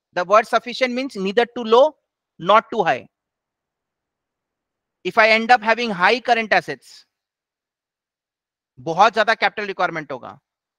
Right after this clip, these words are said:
बहुत ज्यादा इंटरेस्ट लगेगा, क्योंकि कैपिटल फ्री का नहीं आता है। Is money free of cost?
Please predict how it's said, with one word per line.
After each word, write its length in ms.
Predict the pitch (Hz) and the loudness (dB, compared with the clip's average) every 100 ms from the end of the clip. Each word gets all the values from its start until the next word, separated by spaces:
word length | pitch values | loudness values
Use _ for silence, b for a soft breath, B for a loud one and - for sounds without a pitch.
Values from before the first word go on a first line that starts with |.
| _ _ _ _ _ - | _ _ _ _ _ -20
बहुत 380 | 123 185 214 202 | -4 2 4 4
ज्यादा 220 | 214 226 | 2 0
इंटरेस्ट 440 | 214 208 226 214 | 0 -4 -6 -6
लगेगा, 260 | 214 170 160 | -6 -4 -6
क्योंकि 280 | 160 170 185 | -8 -10 -6
कैपिटल 280 | 175 226 208 | -6 -6 -10
फ्री 200 | 208 214 | -12 -4
का 100 | 220 | -4
नहीं 160 | 226 | -2
आता 220 | 202 139 | -4 -4
है। 160 | 127 117 _ _ _ _ _ - | -8 -12 _ _ _ _ _ -14
Is 120 | 190 | -6
money 220 | 190 202 220 | -4 -4 -6
free 140 | 220 233 | -4 -4
of 60 | 226 247 | -2 -4
cost? 280 | 262 - | -4 -10